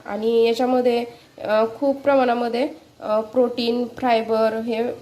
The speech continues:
खूप प्रमाणामध्ये असतं आपलं ह्या कोंड्यामध्ये.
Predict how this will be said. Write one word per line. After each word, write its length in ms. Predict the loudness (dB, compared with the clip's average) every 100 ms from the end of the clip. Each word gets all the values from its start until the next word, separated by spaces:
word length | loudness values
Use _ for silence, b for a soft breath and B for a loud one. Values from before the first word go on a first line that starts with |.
| -16
खूप 240 | -6 -4 0
प्रमाणामध्ये 560 | 2 2 2 0 0
असतं 240 | 0 0 -2
आपलं 300 | -4 -6 -10 -16 _ -20 -20 _ _ -20 -20 -16 -8
ह्या 240 | -6 -4
कोंड्यामध्ये. 760 | 0 2 4 4 4 2 0